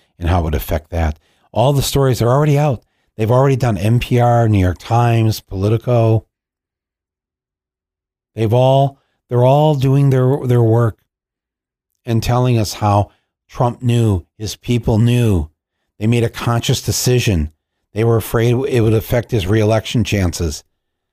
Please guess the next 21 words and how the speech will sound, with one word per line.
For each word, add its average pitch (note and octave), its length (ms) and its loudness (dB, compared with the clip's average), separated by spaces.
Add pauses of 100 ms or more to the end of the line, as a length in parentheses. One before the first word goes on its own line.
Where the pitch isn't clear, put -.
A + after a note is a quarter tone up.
(160)
So - 180 -6
they A2+ 100 0
tried A2+ 320 -2
to A2 60 -4
play A2+ 260 -2
it G2+ 100 -6
down. G#2 460 0 (2000)
They A#2 160 0
knew C#3 220 2
that B2 180 0
the B2 60 0
more C3 320 2
people C#3+ 380 -2
they A2+ 140 2
would F#2+ 200 0
test, D3+ 440 -2 (280)
it A#2+ 100 -4
would A#2+ 160 0
show C3 480 0
higher B2 380 0
numbers. B2 640 0